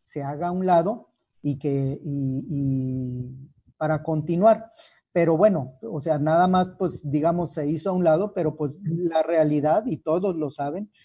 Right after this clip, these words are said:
Carlos González fue electo como candidato por la mano de José Antonio Flores. Eso, este, eh, así, así fue. Eh, en, en la segunda pregunta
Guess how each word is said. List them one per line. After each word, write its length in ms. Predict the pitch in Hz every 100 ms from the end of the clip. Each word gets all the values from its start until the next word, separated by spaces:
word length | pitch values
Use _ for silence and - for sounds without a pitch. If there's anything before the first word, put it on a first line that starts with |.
| _ _ _
Carlos 380 | - 143 165 180
González 760 | 202 190 165 165 175 175 - _
fue 720 | 160 160 170 170 165 160 - - _
electo 800 | 160 147 165 190 - 170 147 143
como 300 | 147 143 139
candidato 760 | 139 139 139 139 139 139 202 - _ _
por 180 | - 147
la 140 | 147 139
mano 340 | 143 202 202
de 100 | 147
José 300 | - 139 147
Antonio 440 | 135 139 143 143
Flores. 580 | 135 151 180 143 - -
Eso, 520 | 160 139 170 165 147 -
este, 720 | 147 139 - _ 135 127 127 _ 131
eh, 220 | 135 135 _
así, 560 | 127 123 143 147 147 -
así 280 | 147 139 160
fue. 280 | 156 143 135 - - - - - _ _ _
Eh, 560 | 208 160 160 156 156 -
en, 680 | 170 170 165 165 165 160 -
en 720 | 185 165 165 160 156 156 233 285
la 180 | 175
segunda 440 | 170 180 214 233 233
pregunta 600 | 190 175 185 185 151